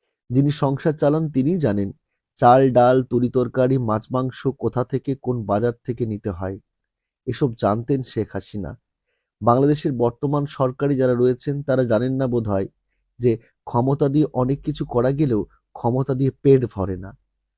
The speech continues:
হাসিনা জানতেন বাংলাদেশের সব থেকে নিকটতম বন্ধু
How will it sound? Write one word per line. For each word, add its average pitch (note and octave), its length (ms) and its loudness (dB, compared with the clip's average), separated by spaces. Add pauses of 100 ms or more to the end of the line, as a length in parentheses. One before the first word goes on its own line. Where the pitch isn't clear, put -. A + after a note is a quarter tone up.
(160)
হাসিনা C3 320 -2
জানতেন B2 460 0 (420)
বাংলাদেশের A#2+ 640 0
সব - 300 -4 (140)
থেকে B2+ 360 -2 (340)
নিকটতম C#3 720 0
বন্ধু B2 480 -2